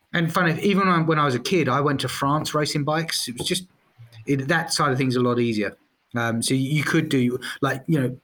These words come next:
we, we could literally do a summer driving around Europe racing if we wanted to. Um, that, I think, is probably the biggest luxury of it all.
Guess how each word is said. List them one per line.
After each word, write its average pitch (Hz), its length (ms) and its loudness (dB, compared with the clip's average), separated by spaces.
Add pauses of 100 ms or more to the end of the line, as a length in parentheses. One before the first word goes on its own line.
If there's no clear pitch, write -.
(160)
we, 160 160 0
we 165 160 4
could 143 160 0
literally 151 300 0
do 135 120 2
a 123 60 0
summer 127 460 0 (280)
driving 131 280 0
around 120 220 0
Europe 120 260 0
racing 127 320 0
if 123 80 -2
we 123 100 0
wanted 131 320 0
to. 214 320 -2 (600)
Um, 117 460 -2 (400)
that, 143 340 -2
I 135 60 -2
think, 127 200 -2
is 127 80 -2
probably 127 220 0
the 117 80 0
biggest 113 480 -2
luxury 107 400 -2
of 95 60 -6
it 98 140 -2
all. 98 220 -8